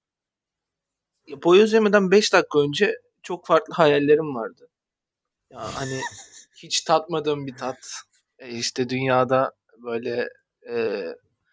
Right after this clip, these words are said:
Speaker 1: çok nadir görülebilecek tatlar diye düşünürken bir anda bildiğin adamlar börek yapmış yani. <laughs> Çok da abartılacak
Speaker 2: Kanka,
Speaker 1: bir
Speaker 2: genel
Speaker 1: olayı yok.
Speaker 2: olarak ama şey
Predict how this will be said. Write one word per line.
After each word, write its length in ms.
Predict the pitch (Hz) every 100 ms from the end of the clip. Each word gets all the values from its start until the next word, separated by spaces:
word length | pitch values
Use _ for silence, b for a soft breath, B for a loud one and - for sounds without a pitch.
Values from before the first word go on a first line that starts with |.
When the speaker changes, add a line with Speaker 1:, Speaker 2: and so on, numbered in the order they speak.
| _ _ _ _ _ -
Speaker 1:
çok 240 | 143 -
nadir 320 | 135 135 139
görülebilecek 540 | 135 135 135 135 139 -
tatlar 420 | 135 - 127 135
diye 260 | 135 127
düşünürken 840 | - - 147 151 151 147 - 143 - - _ _
bir 80 | 170
anda 320 | 123 123 139
bildiğin 340 | 139 131 139 - _ _ _ _ _ _ _ -
adamlar 400 | 135 123 131 147 -
börek 460 | _ 160 165 196 -
yapmış 320 | - - -
yani. 100 | - _ _ _ -
<laughs> 300 | - - - _ _ _ _
Çok 260 | - 135 -
da 80 | 123
abartılacak 540 | 135 131 - 123 147
Speaker 2:
Kanka, 160 | 135 -
Speaker 1:
bir 140 | 156
Speaker 2:
genel 140 | 151 143
Speaker 1:
olayı 220 | 139 151
yok. 100 | 160
Speaker 2:
olarak 260 | 147 180
ama 180 | - 139 147
şey 220 | -